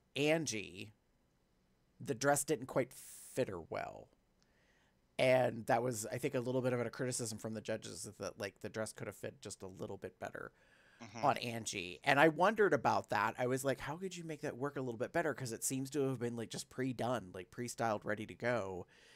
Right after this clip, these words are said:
Speaker 2: And so you
Speaker 1: Mm-hmm.
Speaker 2: really kinda took a risk
Speaker 1: Yeah.
Speaker 2: in who is gonna fit
Speaker 1: It
Speaker 2: into
Speaker 1: could,
Speaker 2: it.
Speaker 1: again, it could, that dress could have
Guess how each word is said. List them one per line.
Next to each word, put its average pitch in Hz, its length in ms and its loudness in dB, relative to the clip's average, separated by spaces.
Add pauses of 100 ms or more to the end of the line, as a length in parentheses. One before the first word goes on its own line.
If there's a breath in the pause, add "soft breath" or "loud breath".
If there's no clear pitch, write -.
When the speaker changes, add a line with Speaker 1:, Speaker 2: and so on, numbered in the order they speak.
(160 loud breath)
Speaker 2:
And 110 140 -6
so 127 80 0
you 127 100 2
Speaker 1:
Mm-hmm. 120 80 -2
Speaker 2:
really 139 200 2
kinda 135 220 0
took - 220 -4
a 117 60 0
risk - 600 -2 (640 soft breath)
Speaker 1:
Yeah. 113 240 2
Speaker 2:
in 104 280 -6
who 131 200 0
is 117 120 0
gonna 113 180 -2
fit 107 240 -4
Speaker 1:
It 120 140 2
Speaker 2:
into 135 160 -4
Speaker 1:
could, 107 100 -4
Speaker 2:
it. - 120 -8 (220)
Speaker 1:
again, 135 380 -6
it 135 160 -8
could, 151 260 -8
that 131 220 -4
dress 143 320 -10
could 127 180 -16
have 110 160 -12